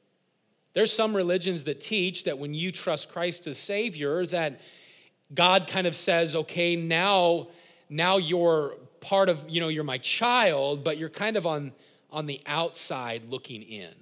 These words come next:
You don't have access to God unless you get these certain qualifications." But the truth is that once you receive Christ, you and I, we are invited into daily fellowship with him. That's that word called.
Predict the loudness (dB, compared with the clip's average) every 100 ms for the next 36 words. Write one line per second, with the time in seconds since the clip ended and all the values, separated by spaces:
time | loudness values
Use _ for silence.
0 | _ _ _ -8 -6 -6 -4 -6 -4 -4
1 | -4 -4 -6 -6 -10 -8 -6 -6 -6 -8
2 | -10 -14 -10 -8 -8 -8 -10 -10 -8 -8
3 | -8 -10 -8 -8 -12 -16 -16 -14 -16 -20
4 | -20 -20 _ _ _ _ _ _ _ _
5 | _ _ -12 -10 -8 -4 -4 -4 -6 -6
6 | -4 -6 -6 -8 -8 -8 -8 -8 -8 -10
7 | -10 -10 -6 -6 -6 -12 -14 -10 -8 -8
8 | -8 -10 -8 -6 -6 -8 -8 -8 -6 -8
9 | -10 -12 -18 -14 -12 -12 -12 -14 -16 -14
10 | -12 -12 -14 -14 -16 -16 -20 -20 _ _
11 | _ _ _ _ _ -4 -2 -2 -4 -4
12 | -4 -4 -4 -8 -4 0 0 -2 -8